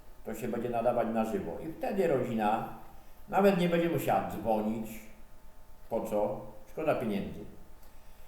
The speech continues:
Wystarczy, że wejdzie na YouTube lub na Instagram lub na Facebooka i na żywo będzie widziała Andrzeja Gontarka, co on robi. Teraz pójdzie Andrzej Gontarek po trochę drzewa, żeby było ciepło w domku. Później sobie poogląda jakieś tam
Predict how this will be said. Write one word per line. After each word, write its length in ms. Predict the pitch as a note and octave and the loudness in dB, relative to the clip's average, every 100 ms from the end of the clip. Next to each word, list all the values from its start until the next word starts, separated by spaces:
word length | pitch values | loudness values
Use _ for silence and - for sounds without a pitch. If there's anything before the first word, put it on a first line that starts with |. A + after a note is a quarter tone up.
| - | -8
Wystarczy, 540 | D#3 - F#3 F#3 F#3+ | -4 6 6 8 4
że 100 | F3 | 4
wejdzie 400 | F3 F3+ F3 E3 | 6 6 6 4
na 80 | D3+ | 4
YouTube 460 | C#3 B2 C3+ E3 - - - | 4 4 2 0 -4 -10 -6
lub 200 | A#2+ A2+ | -4 0
na 140 | A#2 A#2 | 2 2
Instagram 600 | A2 - C#3 A#2+ A2+ G2+ | 0 0 2 4 2 2
lub 160 | G2 | 0
na 120 | G2 F#2+ | 0 0
Facebooka 720 | A2 F2 E2+ E2+ F#2+ G#2 - D#3+ | -2 -4 -4 -6 -4 -4 -4 -2
i 20 | |
na 140 | D#3 | 0
żywo 300 | D3 E3+ F3+ | 0 0 2
będzie 260 | E3+ C3 B2+ | 2 2 0
widziała 440 | A2 G#2 C3 C3+ | 0 2 4 6
Andrzeja 400 | A#2 G#2+ A#2 G#2 | 4 2 2 2
Gontarka, 420 | - - B2 A2+ G#2 | 0 0 -2 0 -2
co 120 | G#2+ | 0
on 120 | G2 | -2
robi. 260 | F2 - - - - - - - | -2 -6 -8 -14 -14 -14 -14 0
Teraz 400 | E3 D#3 - - | 8 8 8 2
pójdzie 320 | C3+ A2+ B2+ | -2 2 2
Andrzej 260 | A2+ G#2 G#2 | 4 0 0
Gontarek 460 | G#2+ G2 A2 G2 | 0 4 4 4
po 480 | F#2+ G2+ F2+ E2+ F2 - | 2 0 2 0 -2 -4
trochę 240 | G#2+ G2 F2 | -4 -2 -4
drzewa, 580 | - G2 F#2 A2+ B2+ G#2 A2 G2+ | -2 0 2 2 2 -4 -6 -6
żeby 160 | G2 F#2+ | -6 -4
było 240 | F2+ F#2 | -2 -2
ciepło 420 | - G2+ - A2+ | -2 -2 -2 -2
w 80 | G2+ | 0
domku. 640 | G2 F#2 - D3+ G#3 - - - - - - - - - - | 0 -2 -2 0 0 0 -8 -12 -12 -12 -14 -14 -14 -14 -6
Później 380 | G#3+ A3 F#3+ - | 0 4 4 4
sobie 240 | D3+ C#3+ | 4 4
poogląda 760 | - C#3+ C#3+ C3+ D3 D3 C3 A#2 | 2 2 4 4 2 2 2 2
jakieś 300 | G#2 G2+ - | 0 -6 0
tam 340 | G2+ F#2 F2 | 2 2 -2